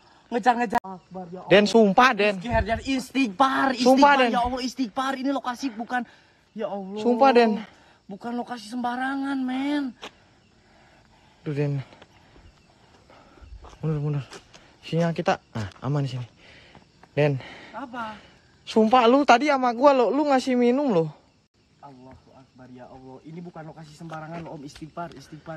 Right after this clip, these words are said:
Speaker 1: deh.
Speaker 2: Lu ngasih minum sama gua, lo.
Speaker 1: Yang lu minum apaan? Gua nanya.
Speaker 2: Lu ngasih minum sama gua. Ada ketawa, Den.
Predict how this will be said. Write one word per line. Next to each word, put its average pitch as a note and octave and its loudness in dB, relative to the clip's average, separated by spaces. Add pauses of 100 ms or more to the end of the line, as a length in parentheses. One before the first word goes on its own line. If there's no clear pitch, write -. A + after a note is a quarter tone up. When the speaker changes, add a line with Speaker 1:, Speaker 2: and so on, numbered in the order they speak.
Speaker 1:
deh. B2+ -18 (160)
Speaker 2:
Lu D4 2
ngasih C#4 4
minum C4+ 4
sama C#4+ 4
gua, C4+ 4
lo. F#3 -2 (1300)
Speaker 1:
Yang G3 0
lu G3+ -2
minum G#3 -2
apaan? G3 -6 (320)
Gua F#3 -2
nanya. F#3 -4
Speaker 2:
Lu E4+ 4
ngasih F4+ 2
minum E4 0
sama E4+ 2
gua. C#4 4 (2750)
Ada C3+ -8
ketawa, C3+ -2
Den. E3 -6